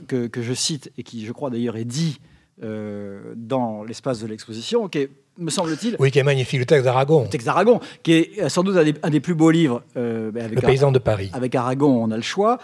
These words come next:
Speaker 1: Euh, Le Paysan de Paris, ça reste quand même un des grands chefs-d'œuvre de sa première période. C'est un livre de, qui, qui publie d'ailleurs. C'est un livre qu'il écrit au moment où Breton, euh, peaufine le manifeste du parti, du parti so-,
Speaker 2: On est vers
Speaker 1: socialiste.
Speaker 2: mille neuf cent vingt-quatre
Speaker 1: Le manifeste du
Speaker 2: par là,
Speaker 1: socialisme,
Speaker 2: vingt-trois,
Speaker 1: voilà.
Speaker 2: vingt-quatre.
Speaker 1: Vingt-quatre.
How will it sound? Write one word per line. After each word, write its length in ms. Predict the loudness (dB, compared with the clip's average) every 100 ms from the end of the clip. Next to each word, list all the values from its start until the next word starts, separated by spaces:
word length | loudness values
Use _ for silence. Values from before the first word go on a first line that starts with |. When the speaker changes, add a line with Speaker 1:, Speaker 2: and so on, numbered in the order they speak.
| -12 _ -8
Speaker 1:
Euh, 120 | -4
Le 80 | 0
Paysan 320 | 2 4 4
de 40 |
Paris, 220 | 2 0 0
ça 140 | -2
reste 240 | -4 -4
quand 100 | -4
même 140 | -2 0
un 80 | -2
des 100 | -6
grands 200 | -6 -6
chefs-d'œuvre 580 | -2 2 2 2 0
de 100 | -6
sa 220 | -10 -10 -8
première 300 | -6 -6 -6
période. 440 | -6 -6 -6 -8
C'est 180 | -10 -8
un 60 |
livre 160 | -6 -4
de, 220 | -6 -6 -10 -20 -20 _ _ _
qui, 200 | -16 -14
qui 80 | -14
publie 380 | -8 -6 -4 0
d'ailleurs. 240 | 4 4 2 -8
C'est 140 | _ 0
un 40 |
livre 120 | 0
qu'il 140 | 0 -2
écrit 320 | -2 2 2
au 60 | 2
moment 240 | 4 4
où 60 | 4
Breton, 540 | 2 2 2 0 0 -6 _ _ _ _ _ _ -20 -8
euh, 140 | -6 -2
peaufine 520 | 2 2 0 -2 0
le 80 | 0
manifeste 360 | -2 -2 -4
du 60 | -6
parti, 240 | -10 -10 -6
du 220 | -4 -4
parti 300 | -6 -12 -10
so-, 140 | -10 -12 -6 2
Speaker 2:
On 100 | 4
est 80 | 4
vers 140 | 4
Speaker 1:
socialiste. 120 | 2
Speaker 2:
mille 120 | 2
neuf 140 | 2 4
cent 100 | 4
vingt-quatre 40 |
Speaker 1:
Le 60 | 6
manifeste 320 | 6 4 4
du 20 |
Speaker 2:
par 80 | 2 4
là, 0 | 4
Speaker 1:
socialisme, 120 | 4 4
Speaker 2:
vingt-trois, 160 | 4
Speaker 1:
voilà. 140 | 4 4
Speaker 2:
vingt-quatre. 340 | 2 0 0
Speaker 1:
Vingt-quatre. 500 | -2 2 2 2 -2